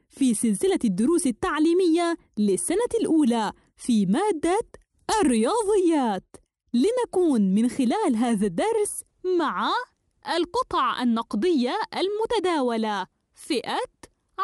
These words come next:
عشرة مليم، عشرون مليم، وخمسون مليم. إذن،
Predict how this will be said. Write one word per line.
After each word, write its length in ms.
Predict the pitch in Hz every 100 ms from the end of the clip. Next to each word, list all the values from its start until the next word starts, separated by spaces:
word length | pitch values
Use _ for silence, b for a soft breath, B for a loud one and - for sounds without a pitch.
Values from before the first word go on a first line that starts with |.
| 466
عشرة 340 | 494 359 277
مليم، 520 | 226 214 202 220 247 392 494 _ _ _
عشرون 720 | 370 349 - 262 427 466 320
مليم، 680 | 262 214 202 302 320 320 320 - _ -
وخمسون 760 | 392 359 - 214 165 - 269 427 494 523 453
مليم. 600 | 302 247 220 196 180 160 - _ _ _ -
إذن، 680 | 440 508 381 311 247 196